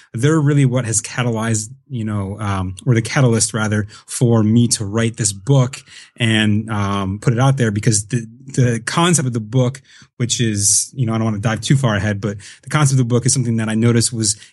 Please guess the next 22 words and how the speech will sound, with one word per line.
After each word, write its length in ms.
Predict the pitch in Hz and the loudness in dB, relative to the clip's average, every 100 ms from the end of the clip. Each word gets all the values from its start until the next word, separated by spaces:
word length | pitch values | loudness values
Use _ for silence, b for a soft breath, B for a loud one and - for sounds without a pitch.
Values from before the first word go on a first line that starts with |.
| _ | _
impacting 600 | 143 139 135 123 135 113 | 2 2 2 -2 0 0
the 80 | 107 | 0
large 360 | 101 110 117 104 | -2 0 0 2
majority 500 | 107 101 110 110 104 | 0 2 2 4 4
of 80 | 98 | 2
those 260 | 107 104 | 0 -2
thousands 420 | - 110 110 101 98 | -2 -4 -2 -2 -2
of 80 | |
entrepreneurs 460 | 101 101 104 110 107 | -2 -4 -2 -2 0
that 100 | 101 | -2
I 80 | 101 | -2
talk 260 | - 110 | 0 0
to. 240 | 117 160 160 B B B | 0 0 -2 B B B
And 120 | 113 | -2
so, 320 | - 131 117 110 120 | 2 4 4 2 -2
you 160 | 139 | 0
know, 240 | 120 110 104 b b _ | 2 0 -4 b b _
it's 280 | - - 143 | -16 -8 0
something 220 | 143 127 | 2 2
that 120 | 117 117 | 0 -2
I 200 | 120 135 | 0 0
faced 680 | - - 135 131 - - | -2 0 2 4 0 -6